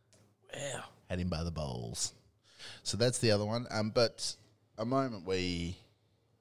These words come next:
Speaker 2: you can't wa-, <laughs> look away from is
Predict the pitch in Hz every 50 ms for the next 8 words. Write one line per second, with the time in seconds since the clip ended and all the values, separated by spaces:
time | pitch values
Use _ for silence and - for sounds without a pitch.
0 | _ _ _ _ _ _ _ _ _ _ _ _ _ _ - 95 95 - - 120
1 | 113 104 80 71 90 92 95 - - 110 - 131 113 113 110 101 107 85 82 87
2 | 101 107 104 - 98 85 87 85 85 85 - -